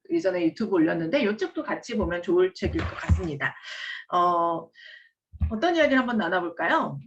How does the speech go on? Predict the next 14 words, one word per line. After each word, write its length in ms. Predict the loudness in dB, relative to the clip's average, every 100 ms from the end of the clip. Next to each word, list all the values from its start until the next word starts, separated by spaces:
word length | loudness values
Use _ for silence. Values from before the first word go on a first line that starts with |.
| -12
음, 580 | -10 -8 -8 -8 -10 -14 -14
제 120 | -2 0
이야-, 320 | 4 4 4
이게 640 | 2 4 4 2 2 2
저기 340 | 2 0 0 -2
가정주부들이 1400 | -2 0 2 0 -2 -2 -2 -4 2 4 4 4 2
모인 520 | 0 0 0 -2 -4 -6
자리에서 480 | -6 -2 0 0
하부루탈에서 600 | -2 -2 -4 -4 -4 -4
굉장히 380 | -4 -2 0 0
재밌는 360 | 0 -2 0 -2
질문들이 420 | -4 -4 -4 -2
많이 240 | -2 2
나왔어요. 560 | 2 2 -2 -8 -8 -10